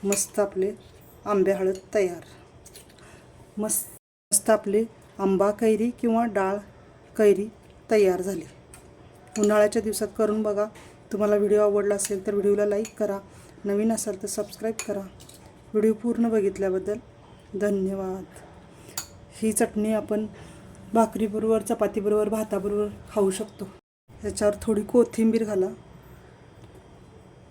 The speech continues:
छान लागते. मिक्स करायचे हे सर्व, टेस्टीच लागते. तुम्ही करून बघा, आवडली तर परत कराल,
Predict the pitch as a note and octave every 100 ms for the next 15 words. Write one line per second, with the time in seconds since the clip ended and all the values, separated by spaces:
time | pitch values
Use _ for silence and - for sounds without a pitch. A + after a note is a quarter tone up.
0 | - - G3+ F#3 F#3+ F#3+ - F#3+ - -
1 | - - - - - - - - - -
2 | - - - G#3+ G#3 - - A3 F#3+ -
3 | G3 F#3 G3 G3+ - - - - - -
4 | - - - - - - - - - -
5 | - - - - - - - - - -
6 | - - - - A#3 - - A#3+ - A3+
7 | G#3+ - G3+ A3+ - - - - G#3+ G#3+
8 | B3 A3+ A#3 A3+ E3+ F3 G#3 - - -
9 | - G3 G3 F#3+ G3+ G#3 G#3+ A3 - -
10 | - - A3+ B3 A#3+ - A#3 G3